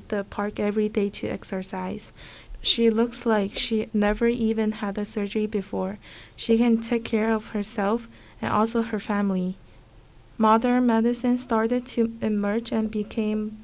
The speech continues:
more advanced around the eighteenth century. Surgery became more accessible and common in nineteenth century. By the twentieth century, surgery became more convenient even though it is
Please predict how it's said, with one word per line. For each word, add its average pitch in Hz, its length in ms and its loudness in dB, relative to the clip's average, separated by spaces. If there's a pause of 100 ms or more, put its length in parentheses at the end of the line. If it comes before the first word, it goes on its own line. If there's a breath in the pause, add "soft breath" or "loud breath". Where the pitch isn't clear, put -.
(100)
more 220 180 2
advanced 220 560 -2
around 214 320 2
the 220 160 -2
eighteenth 214 460 -2
century. 202 560 -4 (600 loud breath)
Surgery 247 520 2
became 226 560 2
more 220 340 4
accessible 226 640 -2
and 220 340 2
common 220 440 0
in 208 160 2
nineteenth 220 400 0
century. 202 420 -2 (400 loud breath)
By 226 140 4
the 233 100 4
twentieth 240 460 2
century, 233 480 -2 (240 loud breath)
surgery 233 420 0
became 226 520 2
more 220 280 4
convenient 220 720 0
even 220 340 4
though 208 240 0
it 208 220 -2
is 208 300 -4